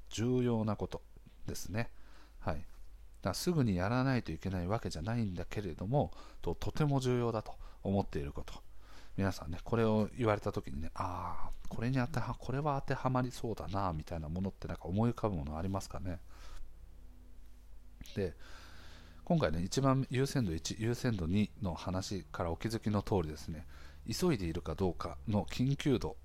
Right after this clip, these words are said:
だけで、が、まあ、最も優先順位を決めるわけじゃなくて、どちらかというと重要なものなのかどうか、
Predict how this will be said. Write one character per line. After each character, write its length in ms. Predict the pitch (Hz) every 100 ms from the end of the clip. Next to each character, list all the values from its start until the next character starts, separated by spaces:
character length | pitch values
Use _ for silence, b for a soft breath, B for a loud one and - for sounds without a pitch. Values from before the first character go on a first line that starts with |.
| -
だ 140 | - 98
け 120 | 135
で、 140 | 95 - - - - - -
が、 300 | 123 101 -
ま 100 | 98
あ、 180 | 85 98 -
最 100 | 139
も 120 | 95
優 120 | 92
先 260 | 98 110 92
順 200 | 107 92
位 40 |
を 40 | 71
決 140 | -
め 140 | 92 98
る 100 | 98
わ 80 |
け 120 | 110 82
じ 80 |
ゃ 20 | 78
な 100 | 85
く 120 | -
て、 240 | 90 80 B B B
ど 100 | -
ち 120 | 98 -
ら 100 | 143
か 100 | 143
と 140 | -
い 40 | 127
う 40 |
と 160 | - 69
重 380 | 101 127 175 175
要 300 | 160 151 147
な 140 | 147
も 120 | 139
の 140 | 143 143
な 140 | 120
の 80 | 107
か 160 | - 82
ど 140 | 117
う 40 | 95
か、 220 | -